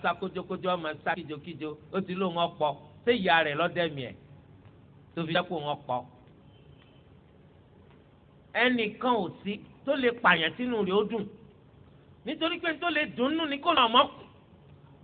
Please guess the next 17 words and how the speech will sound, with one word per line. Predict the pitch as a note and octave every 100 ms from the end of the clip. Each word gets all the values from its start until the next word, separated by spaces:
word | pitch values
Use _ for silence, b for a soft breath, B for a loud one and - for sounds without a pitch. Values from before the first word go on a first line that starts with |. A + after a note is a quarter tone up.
| - - - - -
Èbó | F#3 B3+
náà | B3 A#3
padà | A3 E3+ C#3+
kú. | - C3+ - - - - - -
So | F#3+
kí | -
wọ́n | A3 G#3+
lọ | F#3+
achieve? | D3+ C#3 G3 E3 - -
You | E3+
achieve | F#3 G3+ C4 F#3
nothing. | G3 E4 E4+ - F#2+ - - - - - - - - - - - - - - - - -
Ó | F#3+
tún | A#3+ -
sórí | A3 A3+
ibú | G#3+ G3
ni. | G#3